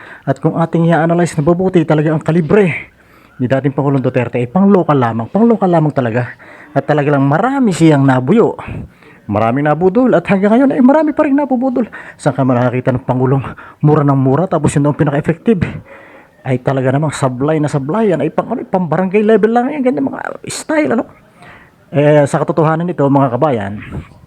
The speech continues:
nakakahiyang maging Pilipino. Siguro marami nakakaramdam gan-, naman ganyan.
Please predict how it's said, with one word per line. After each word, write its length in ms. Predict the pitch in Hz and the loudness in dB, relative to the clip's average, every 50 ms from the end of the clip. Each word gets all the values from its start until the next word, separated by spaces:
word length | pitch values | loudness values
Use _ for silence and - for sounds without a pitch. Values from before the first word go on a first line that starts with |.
| _ _ _ _ _ _ - - - - - - - - | _ _ _ _ _ _ -20 -20 -20 -20 -20 -20 -4 0
nakakahiyang 640 | 147 127 117 127 127 120 135 110 120 127 139 135 123 | 0 0 2 0 -2 -2 -2 0 0 0 2 2 0
maging 240 | 117 123 120 - | 0 -2 -2 -2
Pilipino. 400 | 117 107 113 - 110 113 107 110 | -2 -4 -2 -2 -2 -2 0 -2
Siguro 320 | 101 - - 127 139 151 160 | -4 -4 0 0 2 2 2
marami 320 | 139 139 135 135 135 139 | 2 2 0 2 2 2
nakakaramdam 480 | 131 135 127 120 127 127 123 127 131 135 | 2 2 2 2 0 0 0 0 0 0
gan-, 240 | 117 131 131 110 113 | 0 0 -2 0 0
naman 240 | 123 123 127 120 | 0 0 0 0
ganyan. 400 | 131 135 - 196 175 135 120 - | -2 -2 -2 -4 -4 -4 -6 -8